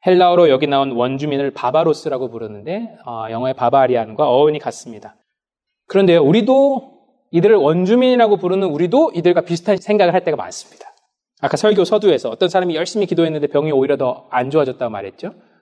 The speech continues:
형편을 놓고 열심히 기도했는데 오히려 더 형편이 어려워졌다고 말했습니다.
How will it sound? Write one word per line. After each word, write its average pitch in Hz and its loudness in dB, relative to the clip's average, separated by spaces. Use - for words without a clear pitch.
형편을 220 4
놓고 180 2
열심히 147 2
기도했는데 147 -4
오히려 170 2
더 143 -6
형편이 180 -4
어려워졌다고 131 0
말했습니다. 104 -12